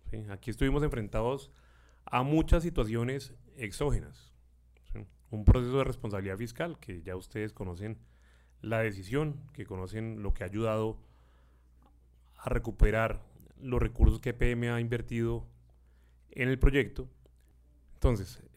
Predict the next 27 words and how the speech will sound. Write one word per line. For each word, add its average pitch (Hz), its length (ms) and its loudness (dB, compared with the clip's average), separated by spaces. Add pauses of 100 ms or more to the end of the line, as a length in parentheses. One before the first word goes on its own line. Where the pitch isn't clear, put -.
(140)
la 117 280 -2
decisión 120 300 0
de 135 60 4
la 139 40 2
Contraloría, 147 520 4 (200)
todo 165 300 10
eso 160 340 4
eran 156 400 0 (400)
acciones 127 540 -2
que 139 120 -2
nosotros 113 480 -2
no 147 260 0
controlábamos, 107 840 -4 (540)
¿sí? - 200 -10 (100)
Pero 123 180 6
nosotros 117 400 0
siempre, 139 640 0 (140)
siempre 139 500 4
dimos 135 200 0
garantía 110 540 -4 (440)
que 139 120 0
la 131 160 2
continuidad 131 680 4
del 147 120 0
proyecto 131 640 -2
estaba 104 380 -4
garantizada, 110 580 -4